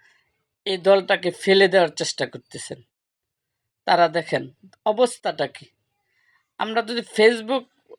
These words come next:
আহ, অনেকেই বলে এটা ভুয়া বা ই, তারপরেও তো এই Facebook ছাড়া এখন আমাদের চলেই না। দেখেন, তার অবস্থাটা কি। আসলে এখনো জনপ্রিয়তার দিক দিয়ে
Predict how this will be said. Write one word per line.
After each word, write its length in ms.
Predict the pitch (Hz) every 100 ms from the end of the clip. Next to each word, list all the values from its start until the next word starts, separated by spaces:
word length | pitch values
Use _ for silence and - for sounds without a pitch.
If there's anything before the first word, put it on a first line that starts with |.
| 175
আহ, 240 | 180 - -
অনেকেই 420 | 220 240 233 220
বলে 180 | 214 214
এটা 120 | 196
ভুয়া 540 | 156 147 170 170 165 -
বা 180 | 170 175
ই, 260 | - 160 165 _ _ _ _
তারপরেও 600 | - 190 214 208 196 196 _ _
তো 160 | 190 185
এই 120 | 180
Facebook 460 | 180 196 196 196 196
ছাড়া 200 | 214 190
এখন 200 | 180 185
আমাদের 320 | 175 175 165 160
চলেই 420 | 220 185 156 135
না। 120 | 123 - _ _ _ _ _ _ _ _ _ _ _ _ _ _ _ _ -
দেখেন, 380 | 160 175 151 - _ _ _ _ _
তার 140 | 180
অবস্থাটা 600 | 180 180 202 - 160 147
কি। 180 | 131 139 117 _ _ _ _ _ _ _ _ _ _
আসলে 340 | - 165 175 165 151 - _ _ _ _ _ _
এখনো 380 | 202 190 208 208
জনপ্রিয়তার 840 | 165 190 208 - 226 214 220 185
দিক 180 | 151 160
দিয়ে 300 | 160 170 156